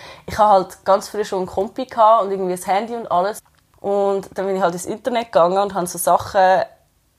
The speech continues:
gefunden, wie zum Beispiel eben so die, die Emo-Szene und irgendwie so die Musik und auch aber, ähm, S V V, also selbstverletzendes Verhalten.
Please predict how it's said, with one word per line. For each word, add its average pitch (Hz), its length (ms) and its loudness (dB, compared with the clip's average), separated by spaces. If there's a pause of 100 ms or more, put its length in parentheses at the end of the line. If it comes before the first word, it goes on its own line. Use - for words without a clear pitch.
(120)
gefunden, 196 540 0
wie 170 120 0
zum 160 140 -10
Beispiel 156 240 -8
eben 170 140 -8
so 160 160 -8
die, 160 280 -4 (360)
die 185 120 -2
Emo-Szene 196 2250 0
und 170 380 -6 (500)
irgendwie 180 240 -4
so 180 420 -2 (140)
die 180 80 0
Musik 196 920 0
und 175 220 -2
auch 156 420 6
aber, 165 280 0
ähm, 156 480 0
S 180 200 0
V 196 200 2
V, 196 360 0 (120)
also 170 200 -10
selbstverletzendes 165 800 -6
Verhalten. 170 640 -4